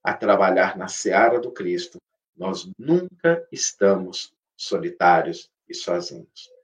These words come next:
O Mestre estará sempre ao nosso lado, quando a gente se propõe a pacificar,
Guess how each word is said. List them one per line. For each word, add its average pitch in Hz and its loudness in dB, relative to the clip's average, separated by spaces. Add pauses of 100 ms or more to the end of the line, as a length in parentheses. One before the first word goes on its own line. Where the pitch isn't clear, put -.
(440)
O 98 -6
Mestre 98 2
estará 85 2
sempre 180 2
ao 170 2
nosso - -4
lado, - -4 (520)
quando 98 2
a 98 4
gente 92 -4
se 101 -8
propõe 98 -2
a 87 -4
pacificar, - 0